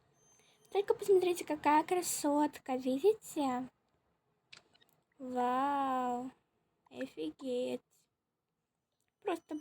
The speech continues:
бомба. Ну ладно, давайте уже есть тортик. Так, Костя туда. А я как именинница спереди. Ну все.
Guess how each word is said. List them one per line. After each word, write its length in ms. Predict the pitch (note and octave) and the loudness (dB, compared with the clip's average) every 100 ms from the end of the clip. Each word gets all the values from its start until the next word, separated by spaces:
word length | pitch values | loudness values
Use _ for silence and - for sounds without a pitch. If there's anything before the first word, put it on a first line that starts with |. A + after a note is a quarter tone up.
| - | -4
бомба. 420 | C4+ B3 C4 C#4+ D#4 _ - _ _ | -2 -2 -2 -4 -4 _ -20 _ _
Ну 80 | F4 | -2
ладно, 260 | D#4+ D4+ D4+ | 0 0 0
давайте 340 | D4+ D4+ D#4 | -2 -2 -4
уже 160 | D4+ D4+ D4+ - | -4 -4 -8 -8
есть 520 | D4 D4+ D#4+ - - _ _ _ _ | -8 -8 -10 -14 -16 _ _ _ _
тортик. 540 | - C#4+ D4 _ - F4+ _ _ _ _ _ _ _ _ _ _ _ _ _ _ _ _ _ _ _ _ _ _ _ _ _ _ _ _ _ _ | -8 -6 -8 _ -18 -18 _ _ _ _ _ _ _ _ _ _ _ _ _ _ _ _ _ _ _ _ _ _ _ _ _ _ _ _ _ _
Так, 220 | D#4+ D4 D4+ | -6 -6 -6
Костя 400 | - D#4 - - D4+ | -10 -8 -8 -12 -10
туда. 640 | - C#4+ D4+ C4+ C#4+ F4 F#4+ _ _ _ _ _ _ _ _ _ | -6 -6 -6 -6 -4 -4 -6 _ _ _ _ _ _ _ _ _
А 40 | C#4+ | -6
я 180 | C#4 C4+ | -6 -6
как 240 | - - | -10 -10
именинница 560 | D4+ C#4+ C#4+ D4+ E4 - | -8 -4 -4 -4 -6 -10
спереди. 880 | - - C4+ B3+ C4 C4 - C4+ C#4 _ _ _ _ _ _ _ _ _ _ _ | -12 -8 -4 -2 -4 -8 -12 -14 -14 _ _ _ _ _ _ _ _ _ _ _
Ну 140 | F#4+ G4 | -6 -6
все. 380 | - - E4 | -8 -6 -4